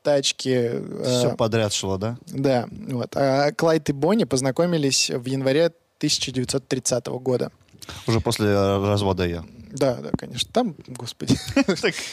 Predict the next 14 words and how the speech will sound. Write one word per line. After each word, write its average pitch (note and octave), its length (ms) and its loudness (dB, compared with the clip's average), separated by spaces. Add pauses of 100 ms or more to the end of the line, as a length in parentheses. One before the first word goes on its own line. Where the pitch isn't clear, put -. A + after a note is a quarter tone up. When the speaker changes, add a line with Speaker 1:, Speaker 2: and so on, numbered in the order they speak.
(140)
Speaker 1:
Свой- - 260 2
Speaker 2:
себе G2+ 160 0
брак. F#2+ 360 -2
Speaker 1:
Да. C#3 140 2 (920)
Вот, C#3 280 4
и C3 40 2
они, F3 300 4 (160)
в D3+ 200 0
общем-то, D3+ 340 0
сразу D3 360 4
друг B2+ 180 -2
другу B2 220 -2
понравились. A#2+ 760 0
Э, A#2+ 420 -4